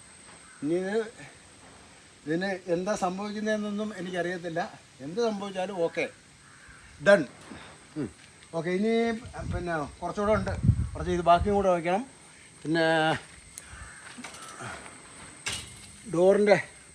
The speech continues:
അവിടെ എല്ലാം പിന്നെ നെറ്റ് സെറ്റ് ചെയ്യണം. അപ്പോൾ ഇനി ഓരോ ഓരോ ഘട്ടം കാണിക്കാം. എന്തായാലും അടുത്ത വർഷം, ആ, ഈ അടിയനിയത്തിനോട്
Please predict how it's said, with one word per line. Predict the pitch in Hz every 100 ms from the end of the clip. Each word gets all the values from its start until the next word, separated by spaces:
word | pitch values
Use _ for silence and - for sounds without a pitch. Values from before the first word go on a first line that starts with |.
| 170
അവിടെ | 185 180
എല്ലാം | 175 - - 175
പിന്നെ | 151 147 139 - - - - - -
നെറ്റ് | 156 - 202 - - -
സെറ്റ് | 175 175
ചെയ്യണം. | 170 151 277 - - - - - - - - - - - - - - - - - -
അപ്പോൾ | 143 160
ഇനി | 175 175
ഓരോ | 196 202
ഓരോ | 202 214
ഘട്ടം | 202 214 196
കാണിക്കാം. | 185 180 165 - 113 - - - - - - - 160
എന്തായാലും | 170 208 220 226 247 269 - - - - - - - - -
അടുത്ത | 160 185 208
വർഷം, | 180 214 202 - - - - - - - -
ആ, | 151 151 151 156
ഈ | 156 151 -
അടിയനിയത്തിനോട് | 151 185 208 208 190 208 208 202